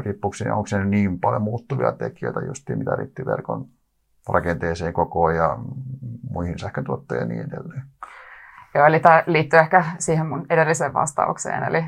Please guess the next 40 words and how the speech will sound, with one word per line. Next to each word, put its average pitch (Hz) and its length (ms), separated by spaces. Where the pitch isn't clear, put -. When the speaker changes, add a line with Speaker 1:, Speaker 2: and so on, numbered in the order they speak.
Speaker 2:
eli 147 100
periaatteessa 143 560
nämä 143 120
tuuli-, 143 380
tuuli-, 170 180
ja, 160 80
tuuli- 165 200
ja 151 120
aurinkosähkön, 147 680
ö, - 40
tuottajat, 147 480
niin 147 180
ne 143 100
ei 143 140
itse 131 220
investoi 143 440
näihin 139 280
akku-, 139 360
akkuratkaisuihin. - 1160
Eli 147 200
ne 156 100
myy, 151 380
myy 165 140
sitä 156 220
sähköä, 151 480
mut 139 200
jos - 220
ei 135 240
oo, 151 120
jos 143 180
ei 143 120
oo 143 80
varmaa 139 360
tuotantoa, 139 600
niin, 151 280
niin - 300
sit - 160
niitten 135 320
ei - 140
kannata 135 380